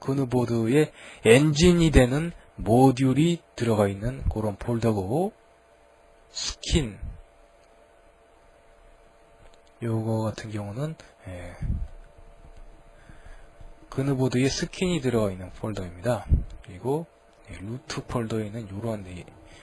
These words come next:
파일들. 요 정도는 여러분들이 뜯어보아서 로직을 이해를 해주셔야 된다는 것입니다. 지금은 뭐 제가, 에,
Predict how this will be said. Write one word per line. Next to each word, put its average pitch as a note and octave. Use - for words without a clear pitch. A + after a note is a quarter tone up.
파일들. G2
요 C#3+
정도는 F3+
여러분들이 C3+
뜯어보아서 D3
로직을 A#2
이해를 G#2
해주셔야 C3
된다는 F#2
것입니다. -
지금은 E3+
뭐 C3
제가, C3+
에, A2